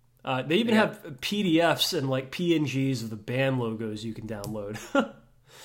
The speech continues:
Speaker 2: And easy links to Facebook and to Instagram, news, uh, live dates. You can go right to their shop. It's a very nicely laid out, uh, section of their website, label dot napalm records dot com.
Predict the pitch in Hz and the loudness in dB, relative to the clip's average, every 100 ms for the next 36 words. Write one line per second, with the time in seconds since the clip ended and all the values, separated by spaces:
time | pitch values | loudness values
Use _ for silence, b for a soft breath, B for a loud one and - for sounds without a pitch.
0 | 120 117 139 135 127 123 123 120 120 - | -10 -8 -4 0 2 2 0 0 -2 2
1 | 120 110 - 104 - - 101 101 104 101 | 2 2 2 2 0 0 2 2 0 -2
2 | 98 92 104 - 95 92 - 92 90 92 | -4 -2 -4 -2 -4 -4 -4 0 2 4
3 | 92 90 90 B B B B - 104 117 | 4 2 0 B B B B 4 8 10
4 | 117 113 113 110 110 104 - 85 87 87 | 12 10 10 10 8 4 -2 -4 -4 -6
5 | 90 92 107 107 95 110 104 104 98 - | 0 4 6 6 4 4 4 2 0 -2
6 | 104 101 101 101 98 101 92 - 101 95 | -2 2 4 2 2 0 0 0 2 4
7 | 95 110 - - B B B 123 131 143 | 4 0 -2 -4 B B B 4 8 8
8 | 117 104 107 104 117 107 104 98 101 101 | 8 4 2 2 2 2 2 -2 -4 2
9 | 101 98 95 95 92 90 - - 85 104 | 2 4 4 4 4 0 -6 -12 -8 -8
10 | - - 135 - 123 107 98 95 95 87 | -4 2 2 4 2 0 0 0 0 -2
11 | 90 90 78 107 120 120 101 98 101 80 | -2 -2 -2 6 6 6 4 0 0 0
12 | 95 92 101 95 92 95 92 101 90 - | -2 -2 -2 0 -2 -2 -4 0 0 0
13 | 92 92 95 | -2 0 -2